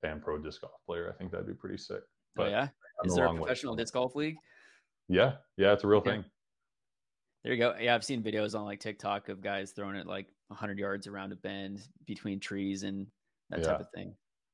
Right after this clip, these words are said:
Speaker 2: <laughs>
Speaker 1: That's like they, they, like, did, like, a four-in competition where it's kinda like sidearm slot and guys are throwing it, like, eighty-three, I think maybe, like, eighty-six, eighty-seven miles an hour.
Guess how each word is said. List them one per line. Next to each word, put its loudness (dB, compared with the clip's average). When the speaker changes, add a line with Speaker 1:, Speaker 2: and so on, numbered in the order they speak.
Speaker 2:
<laughs> -4
Speaker 1:
That's 2
like 8
they, 10
they, 8
like, 6
did, 8
like, 6
a 4
four-in 6
competition -2
where -4
it's -8
kinda 0
like 0
sidearm 0
slot -8
and -4
guys 4
are 0
throwing -4
it, -10
like, -12
eighty-three, -2
I -10
think 0
maybe, 2
like, 0
eighty-six, -2
eighty-seven 0
miles 0
an -8
hour. -6